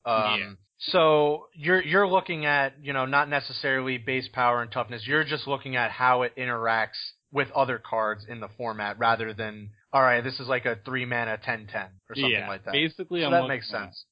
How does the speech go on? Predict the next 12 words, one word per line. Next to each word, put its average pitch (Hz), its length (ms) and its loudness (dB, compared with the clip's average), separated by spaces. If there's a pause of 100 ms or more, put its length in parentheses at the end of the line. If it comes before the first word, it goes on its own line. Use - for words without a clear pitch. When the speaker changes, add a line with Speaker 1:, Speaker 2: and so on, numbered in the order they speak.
Speaker 2:
yeah, 107 220 -2 (240)
basically, 151 480 -2
I'm 143 140 0
looking 127 320 -6
at 110 260 0 (140)
how 165 460 0
easily 147 460 -4
can 123 200 -10
you 113 100 -8
break 107 440 -6 (100)
this 101 200 -20 (120)
card. 110 340 -6